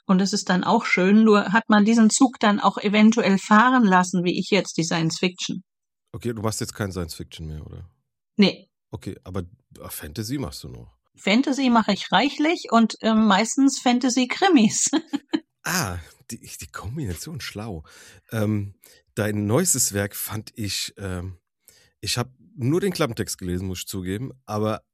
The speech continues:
Speaker 2: al-, allein der Titel, die Gummientenmorde, find ich ja schon mal geil. Und unten drunter der Titel,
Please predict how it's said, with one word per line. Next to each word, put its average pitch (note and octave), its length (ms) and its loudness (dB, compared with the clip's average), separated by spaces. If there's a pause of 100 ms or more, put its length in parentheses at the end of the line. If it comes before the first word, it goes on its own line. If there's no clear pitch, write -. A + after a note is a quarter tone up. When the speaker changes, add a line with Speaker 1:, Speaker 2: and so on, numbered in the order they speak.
Speaker 2:
al-, G#2 260 -12
allein C3 320 0
der D3 100 0
Titel, C3 240 -8
die G#2+ 160 -6
Gummientenmorde, G#2+ 1200 -4
find - 240 -16
ich - 60 -14
ja G#2 60 -8
schon G#2+ 140 -12
mal G#2 120 -6
geil. A2+ 240 -4 (380)
Und G#2+ 140 -8
unten C#3+ 200 -4
drunter C3+ 260 -2
der A#2 220 0
Titel, C3+ 320 -2